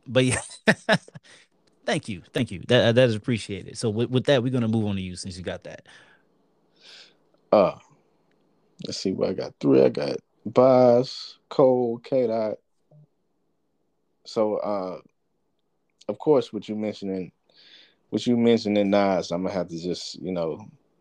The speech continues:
Speaker 2: go ahead and say Jigga, you know, Jay-Z. Which,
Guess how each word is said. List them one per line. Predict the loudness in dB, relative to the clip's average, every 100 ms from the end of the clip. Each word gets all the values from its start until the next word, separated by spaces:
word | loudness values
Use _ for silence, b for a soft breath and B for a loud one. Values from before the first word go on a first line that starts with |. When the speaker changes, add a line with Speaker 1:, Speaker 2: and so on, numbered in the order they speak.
| _ _ _ _ _ _ _ _ _ _ _ _ 0
Speaker 2:
go | 4 6 4
ahead | 4 2 2
and |
say | 0 2 2
Jigga, | 0 0 0 -4 -8 -10
you | -8
know, | -6 -8 -10 -16 -18 B B B B B _
Jay-Z. | 4 4 4 0 -4 -6 -8 -16 _ _ B B B B B B B B B -4
Which, | 4 6 4 0 -12